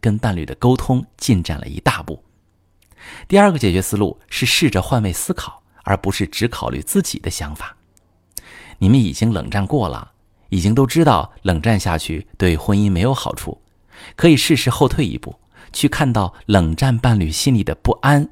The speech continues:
和恐惧。这一步说起来容易，但是却非常关键。之所以夫妻会冷战，就是因为我们看不到伴侣在冷战背后那些情绪。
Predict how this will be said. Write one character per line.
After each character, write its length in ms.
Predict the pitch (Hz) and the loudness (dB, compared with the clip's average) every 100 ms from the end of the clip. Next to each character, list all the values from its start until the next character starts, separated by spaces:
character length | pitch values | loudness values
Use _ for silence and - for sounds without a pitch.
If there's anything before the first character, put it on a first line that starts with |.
| _ _ | _ _
和 200 | - 98 | -2 -2
恐 380 | - - - 82 | -2 -10 -10 -8
惧。 260 | 113 98 _ _ _ _ _ _ - - - - | -6 -6 _ _ _ _ _ _ -20 -20 -10 4
这 100 | 208 | 6
一 40 | |
步 120 | 160 | 6
说 220 | 143 202 202 | 4 4 2
起 140 | - | 0
来 80 | 62 | -6
容 240 | 52 55 | -6 -8
易， 200 | 58 - _ - | -10 -12 _ -4
但 120 | 95 | -2
是 100 | 82 | -2
却 120 | 92 82 | -2 -2
非 180 | 107 | -2
常 160 | 98 80 | -2 -2
关 200 | 85 80 | -4 -4
键。 280 | 80 - - _ _ _ _ _ - - | -4 -8 -12 _ _ _ _ _ -18 0
之 160 | 214 | 0
所 180 | - 120 | 2 2
以 140 | 113 | 0
夫 160 | - 95 | -2 -6
妻 160 | - 95 | -4 -4
会 160 | 87 | -4
冷 180 | 78 - | -4 -8
战， 280 | 92 65 - - | -8 -8 -10 -8
就 160 | - 220 | 0 2
是 120 | 147 | 2
因 180 | 139 135 | -2 0
为 180 | 107 117 - | -2 -4 -6
我 80 | - | -4
们 100 | 82 - | -2 -2
看 220 | - 185 | -2 -2
不 100 | - | -2
到 160 | 85 | -2
伴 240 | 85 90 80 | 0 -2 -2
侣 200 | 57 - | -8 -8
在 160 | 87 | -6
冷 200 | 80 - - | -6 -8 -6
战 160 | 85 80 | -6 -2
背 180 | 95 | -4
后 220 | 80 90 80 | -2 -4 -4
那 100 | 62 | -6
些 160 | 85 | -8
情 380 | - - - - | -6 -6 -8 -10
绪。 220 | - - | -10 -12